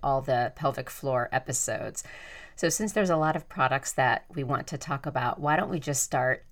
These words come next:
diving right into that? So let's start with biofeedback products. And so it seems like, and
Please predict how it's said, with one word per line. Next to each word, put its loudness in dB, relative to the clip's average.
diving -2
right -2
into -4
that? -2
So -4
let's 6
start 2
with 0
biofeedback 2
products. -2
And -4
so 0
it -6
seems -4
like, 2
and 2